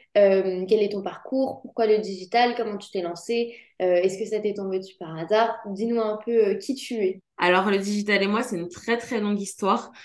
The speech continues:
Speaker 2: Mes études qui datent d'un sacré bout de temps, bah, c'était déjà dans le digital, où, euh, j'ai fait, euh, un M B A e-business en alternance. Et en parallèle, du coup, j'étais déjà dans une grosse agence, ouais, où on gérait des gros clients.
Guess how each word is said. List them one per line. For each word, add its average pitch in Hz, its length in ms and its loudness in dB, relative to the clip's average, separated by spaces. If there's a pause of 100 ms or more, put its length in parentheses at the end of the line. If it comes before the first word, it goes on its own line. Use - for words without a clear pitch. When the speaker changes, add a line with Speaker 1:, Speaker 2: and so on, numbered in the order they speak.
(400)
Speaker 2:
Mes 190 300 2
études 208 340 -2
qui 165 120 -14
datent 165 220 2
d'un 160 140 0
sacré 214 380 -4
bout 208 140 -2
de 208 80 -8
temps, 214 200 0
bah, 151 180 0
c'était 165 240 -4
déjà 185 320 2
dans 196 140 0
le 196 60 0
digital, 190 560 -2 (360)
où, 170 180 0
euh, 165 160 6
j'ai 160 220 -2
fait, 165 420 0
euh, 143 140 -4
un 139 340 -4 (100)
M 190 220 2
B 175 60 -8
A 190 400 4
e-business 185 520 -2
en 160 120 0
alternance. 160 680 0 (400)
Et 160 160 2
en 147 140 0
parallèle, 160 400 2
du 160 160 -4
coup, 214 140 -6
j'étais 165 260 -2
déjà 160 260 0
dans 160 220 -4
une 151 280 -4
grosse 165 440 0
agence, 196 640 -2
ouais, 143 160 -8
où 147 180 -4
on 147 140 -8
gérait 151 280 -4
des 147 160 -6
gros 147 380 -4
clients. 190 440 -2